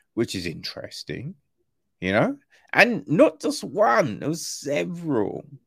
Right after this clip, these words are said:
So I'm like, "Okay. Yo, my man can write and he can act." I think the biggest thing with me with King was, um, just l-, him talking about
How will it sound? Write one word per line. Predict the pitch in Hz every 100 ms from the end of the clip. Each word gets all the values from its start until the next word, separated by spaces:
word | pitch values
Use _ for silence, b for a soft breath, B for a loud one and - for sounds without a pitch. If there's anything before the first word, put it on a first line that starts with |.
| _
So | - 135
I'm | 143 151
like, | - -
"Okay. | 262 311 403 - 170 196 349 381 _ _ _ _ _ _ _ _ _
Yo, | 226 269 233 95 -
my | - - 120 87 135
man | 151 147
can | 147 135 98 -
write | 131 156 175 - _ - - -
and |
he | 135
can | 143 151 175 -
act." | 170 233 - _ - - _ _ _ - B B B
I |
think | 151 151
the | 156
biggest | 139 202 233 285 294 -
thing | - 143 123 -
with | - 117
me | 123 110
with | 107 101
King | - 139 117 92 - _ _ _ _ _ _ _ _ - -
was, | 139 120 98
um, | 117 107 - 127
just | 143 151 _
l-, | 104 101 127 131 -
him | - 156 151 139
talking | - - - 139 139 - 127
about | 110 - 107 101 95